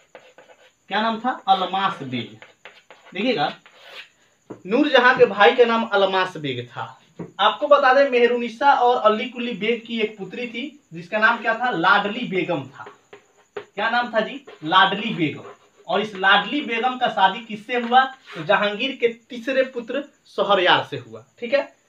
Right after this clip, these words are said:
अब बात करते हैं, नूरजहां के भाई थे अलमास बेग, और अलमास बेग की भी एक पुत्री थी जिसका नाम अर्जुमंद बानो बेगम था। अलमास बेग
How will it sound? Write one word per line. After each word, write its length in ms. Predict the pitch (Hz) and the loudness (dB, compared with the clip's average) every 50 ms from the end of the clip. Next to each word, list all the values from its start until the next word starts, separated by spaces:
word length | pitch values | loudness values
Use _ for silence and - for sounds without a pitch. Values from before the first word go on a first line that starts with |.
| _ _ - | _ _ 2
अब 180 | 226 277 269 254 | 2 2 4 6
बात 240 | 285 277 285 285 | 4 4 4 2
करते 200 | - 254 247 262 | 0 -2 0 0
हैं, 100 | 262 254 | -2 0
नूरजहां 480 | 233 233 269 311 330 254 233 233 247 247 | 0 0 -2 0 2 2 4 4 2 2
के 100 | 247 240 | 2 2
भाई 400 | 208 185 190 196 208 240 240 - - 233 | 2 2 2 2 2 2 0 -4 -2 0
थे 100 | 226 240 - - _ _ _ _ _ | 0 0 0 -4 _ _ _ _ _
अलमास 600 | 185 202 226 214 202 208 220 226 247 254 254 - - | 0 2 2 2 2 2 4 4 4 2 0 -4 -12
बेग, 520 | 185 160 151 202 220 220 196 147 139 147 160 - _ _ _ _ _ _ _ - | -14 -8 0 2 4 4 4 2 -2 -8 -14 -18 _ _ _ _ _ _ _ 2
और 140 | 175 196 | 2 4
अलमास 680 | 202 196 - 202 202 214 202 202 214 240 285 294 294 - | 4 4 4 2 2 2 2 2 4 4 4 2 2 -2
बेग 440 | 247 208 190 220 254 277 277 269 262 - | -8 -6 -2 -2 0 0 0 -2 -4 -4
की 100 | 262 254 | -8 -4
भी 180 | 254 285 285 277 | -2 0 2 2
एक 180 | 269 262 262 240 226 - | 0 -2 -4 -8 -10 -8
पुत्री 360 | 233 247 226 269 262 254 247 | -10 -10 -6 -4 -4 -4 -4
थी 320 | 226 - - 123 113 110 - _ _ _ _ _ - | -6 -10 -14 -16 -16 -18 -20 _ _ _ _ _ -10
जिसका 380 | 147 202 220 220 - 233 226 220 | -6 -6 -6 -4 0 0 0 4
नाम 340 | 220 226 226 240 247 247 - _ _ _ _ _ _ | 6 6 6 4 2 -4 -10 _ _ _ _ _ _
अर्जुमंद 680 | 185 196 202 190 170 185 226 220 220 240 254 254 254 247 240 190 156 139 | 2 2 2 2 0 -2 -2 0 0 0 0 0 0 0 0 0 0 0
बानो 440 | 180 180 196 196 196 202 220 233 233 185 156 | 4 4 6 6 4 2 0 -2 -2 -2 0
बेगम 500 | 139 170 175 165 147 147 180 185 170 165 | 2 2 2 2 2 -2 -6 -6 -6 -10
था। 300 | - - - - - - _ _ _ _ _ _ _ _ _ _ _ _ _ _ _ _ - | -12 -12 -16 -18 -18 -18 _ _ _ _ _ _ _ _ _ _ _ _ _ _ _ _ -6
अलमास 600 | 160 165 202 196 190 196 202 233 254 254 - 240 | -2 0 0 2 4 6 6 6 6 6 2 -6
बेग 360 | 208 170 165 175 208 - - | -8 -4 -4 -4 -4 -6 -6